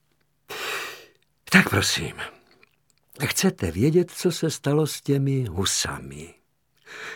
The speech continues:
Ano, pane. Spíš snad s tou husou. Zřejmě vás zajímá hlavně jeden z těchto ptáků. Bílá husa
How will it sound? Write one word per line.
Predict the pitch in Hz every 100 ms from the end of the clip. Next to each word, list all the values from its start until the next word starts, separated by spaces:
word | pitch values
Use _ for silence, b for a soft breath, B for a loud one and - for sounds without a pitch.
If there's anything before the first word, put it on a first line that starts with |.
| B
Ano, | 170 113 87
pane. | 71 - - - _ _ B B B B B B -
Spíš | - - 117 123 -
snad | - 143 143 - - -
s | - - - -
tou | 190 123 87 76 B B
husou. | 65 87 87 - - 69 58 - - _ _ _ b b b b b -
Zřejmě | 80 104 117 151
vás | 160 135
zajímá | 95 98 135 147 160
hlavně | 120 151 147 151
jeden | 151 175 - 73 65 B B B
z | -
těchto | 90 - 80
ptáků. | - 80 71 - - 67 62 - b b b b
Bílá | 78 82 147 165 165 160 160 160 135
husa | 90 127 - - 147 147